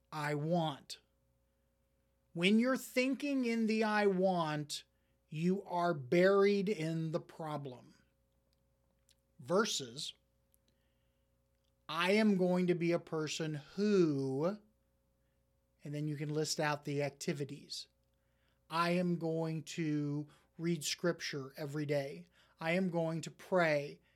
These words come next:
every day. I am going to connect with my spouse every day. I'm going to connect with my kids every day.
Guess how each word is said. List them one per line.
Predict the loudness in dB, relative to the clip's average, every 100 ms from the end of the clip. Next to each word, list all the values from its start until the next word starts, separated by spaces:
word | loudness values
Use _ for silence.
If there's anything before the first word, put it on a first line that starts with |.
| _ -6
every | -4 -2 -2 0
day. | 2 2 -2 -14 _ _ _ -2
I | 0
am | 2 2
going | 2 0 0 -4
to | -8
connect | -6 -4 -2 -2 -4 -10
with | -8
my | -6 -4
spouse | -4 -4 -6 -8 -12 -14 _ _ _ _ _ _
every | -2 0 0 -2
day. | -2 -4 -8 _ _ _ -12
I'm | -8 -4
going | -4 -6
to |
connect | -8 -4 -4 -6
with | -8
my | -6 -6
kids | 2 4 4 -2 -14 _ _ _ _ -4
every | -2 0 0 -2
day. | 0 -2 -2 -10 _